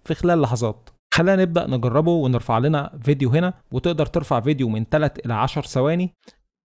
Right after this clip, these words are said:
فانا معايا الفيديو ده لشاب بيلعب تنس، وهنجرب عليه. كده احنا رفعنا الفيديو، تقدر ترفع اي خلفيه انت عايزها او ترفع اي حاجه انت محتاجها، وكمان هنا تظبط اعدادات الاوديو سيتنج، تسيبها مقفوله او مفتوحه.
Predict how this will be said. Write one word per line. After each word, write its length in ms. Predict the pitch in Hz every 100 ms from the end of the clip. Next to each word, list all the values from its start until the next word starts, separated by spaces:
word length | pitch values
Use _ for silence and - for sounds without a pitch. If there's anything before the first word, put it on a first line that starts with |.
| -
فانا 220 | 156 170
معايا 220 | 151 156
الفيديو 300 | 156 143 143
ده 200 | 127 175
لشاب 380 | 123 120 151 147 -
بيلعب 320 | 143 147 -
تنس، 440 | 180 170 165 - _ _ _
وهنجرب 500 | 135 156 147 165 156
عليه. 340 | 120 117 104 - -
كده 320 | 180 175 147
احنا 180 | 127 120
رفعنا 300 | - 160 131
الفيديو، 360 | 117 117 110 -
تقدر 260 | 185 180 156
ترفع 460 | - 165 - 147 -
اي 180 | 175 170
خلفيه 500 | 139 123 160 156 135
انت 160 | 131
عايزها 340 | 113 147 165 165
او 200 | - 117
ترفع 380 | - 151 135 156
اي 140 | 156
حاجه 180 | 165 156
انت 140 | -
محتاجها، 520 | 123 - 196 196 190 -
وكمان 300 | - 175 180
هنا 320 | 170 180 175 165
تظبط 460 | 165 160 156 160 -
اعدادات 420 | 117 123 151 151
الاوديو 380 | 131 147 160 151
سيتنج، 420 | 170 170 180 165
تسيبها 380 | - - 147 143
مقفوله 500 | 120 - - 185 185
او 220 | - 117
مفتوحه. 540 | 113 - 196 185 196